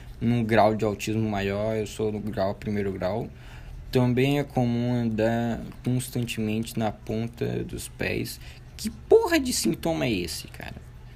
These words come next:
Tá, ansiedade, falta de empatia, sim, eu não tenho empatia alguma. Sensibilidade ao som ou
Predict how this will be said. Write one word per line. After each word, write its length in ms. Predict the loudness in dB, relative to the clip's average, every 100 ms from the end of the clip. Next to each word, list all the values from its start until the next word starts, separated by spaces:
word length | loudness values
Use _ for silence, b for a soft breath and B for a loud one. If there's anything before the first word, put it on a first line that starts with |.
| B B B 0
Tá, 220 | 4 4
ansiedade, 960 | 4 2 2 2 2 4 4 4 0 -4
falta 520 | -6 0 2 2 0
de 140 | -2
empatia, 640 | -2 0 0 -2 -4 -2 -2
sim, 460 | -2 -4 -2 -2 -2
eu 80 | -2
não 120 | -4
tenho 280 | -4 -2 -2
empatia 580 | -4 -8 -8 -6 -4 -2
alguma. 420 | -2 -2 -2 -4 B B B
Sensibilidade 960 | -4 -2 -2 -4 0 0 6 6 6 4
ao 200 | 0 0
som 580 | -6 -4 0 0 0 0
ou 280 | 0 -2